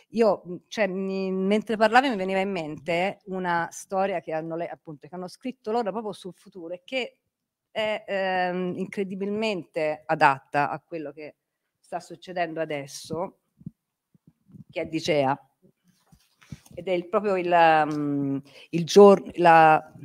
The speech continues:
una giornata, mi sembra sia la, mm, quinta, che è una storia sul futuro, la ragazza che ha paura del futuro. Libri, giornali e riviste le mettevano paura, parlavano del futuro,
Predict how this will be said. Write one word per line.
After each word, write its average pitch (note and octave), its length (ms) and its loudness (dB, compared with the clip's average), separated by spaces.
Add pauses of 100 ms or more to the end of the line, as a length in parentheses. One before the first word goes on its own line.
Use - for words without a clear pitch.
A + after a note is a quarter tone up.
(280)
una D3 100 -12
giornata, D#3+ 440 -6
mi D3 120 -6
sembra D3+ 300 0
sia D#3 220 -2
la, D3 640 2
mm, C3+ 800 -10 (480)
quinta, F3 640 6
che E3 140 8 (100)
è C#3+ 100 4 (340)
una D#3+ 220 4
storia E3+ 280 6
sul D#3 180 -2
futuro, C#3 680 0 (260)
la E3 80 4
ragazza F3 340 4
che D#3+ 60 -10
ha D#3+ 40 -8
paura E3+ 220 6
del D3 140 0
futuro. C#3+ 500 2 (760)
Libri, B3+ 320 10
giornali A3+ 420 8
e - 20 8
riviste A#3+ 540 4
le G#3+ 60 4
mettevano F3+ 500 0
paura, C#3+ 520 2 (1120)
parlavano G3 460 8
del F#3 120 2
futuro, D3 720 -4